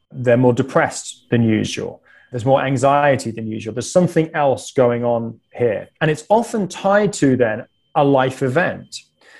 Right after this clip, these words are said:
So for workplace shooters, it might be getting fired from work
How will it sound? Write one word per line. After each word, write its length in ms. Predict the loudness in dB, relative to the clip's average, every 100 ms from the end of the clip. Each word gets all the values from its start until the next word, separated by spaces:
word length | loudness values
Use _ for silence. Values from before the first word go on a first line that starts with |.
| -20 _
So 360 | 2 4 4 2
for 160 | 0
workplace 540 | 2 2 2 2 2 0
shooters, 480 | -4 -4 -2 -4
it 100 | -2
might 220 | 0 0 0
be 320 | -2 -4 -8 _ -2
getting 200 | 0 0
fired 320 | 2 2 2
from 160 | -2 2
work 380 | 2 2 -6